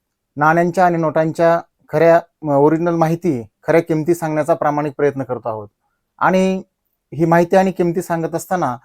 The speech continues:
आपल्या सबस्क्रायबरच्या, आपल्या मित्रांच्या काही कमेंट्स येतात आणि त्या कमेंट्समधून ते आपल्याला विविध प्रश्न विचारत असतात. कमेंट्सच्या माध्यमातून तर मी त्या प्रश्नांची उत्तरे देतच असतो, परंतु काही फोन कॉल सुद्धा,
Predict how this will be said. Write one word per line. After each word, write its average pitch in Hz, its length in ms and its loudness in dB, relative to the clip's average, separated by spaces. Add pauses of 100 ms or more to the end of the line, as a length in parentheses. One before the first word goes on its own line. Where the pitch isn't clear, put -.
(300)
आपल्या 160 240 -2
सबस्क्रायबरच्या, 160 760 0
आपल्या 147 220 0
मित्रांच्या 151 440 -4
काही 143 180 -2
कमेंट्स 147 400 -2
येतात 131 240 0 (120)
आणि 143 140 -6
त्या 156 180 -4
कमेंट्समधून 151 580 -6
ते 156 100 -4
आपल्याला 139 440 0
विविध 139 340 -4
प्रश्न 147 320 -4
विचारत 123 320 -6
असतात. 113 240 -10 (480)
कमेंट्सच्या 190 440 2
माध्यमातून 175 600 -2
तर 180 80 -4
मी 175 120 -6
त्या 175 120 -2
प्रश्नांची 165 440 -8
उत्तरे 160 260 -4
देतच 165 280 -4
असतो, 113 340 -8 (560)
परंतु 185 260 2
काही 190 260 4
फोन 175 260 -2
कॉल 180 160 2
सुद्धा, 170 440 0